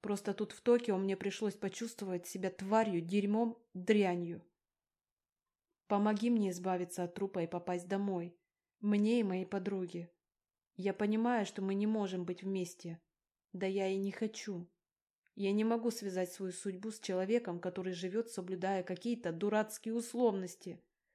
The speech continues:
Так положено, а так не положено.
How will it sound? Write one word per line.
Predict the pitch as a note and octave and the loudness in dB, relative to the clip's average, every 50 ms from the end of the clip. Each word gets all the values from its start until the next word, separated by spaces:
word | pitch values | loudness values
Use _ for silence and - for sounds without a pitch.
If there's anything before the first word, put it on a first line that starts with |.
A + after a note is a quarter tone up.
| _ _ _ _ _ _ _ _ _ - | _ _ _ _ _ _ _ _ _ 0
Так | - F#3+ F3 - - | 0 0 0 0 2
положено, | G#3+ G3 G3 G3+ A3+ C4 C#4 B3 A3 A3 G#3 G3 F3+ D#3 | 4 4 6 8 8 8 8 8 6 4 0 0 0 0
а | E3 F3+ | 0 2
так | - G3+ F#3 - | 2 0 0 2
не | G#3 G3+ | -2 -4
положено. | G3+ - G3 G3+ G3+ A#3+ C#4 D4+ C#4+ B3 A3+ A3+ G#3 G3+ F#3 F#3 F#3+ - | 0 2 0 4 6 6 6 6 6 6 4 4 2 2 0 -2 -4 -8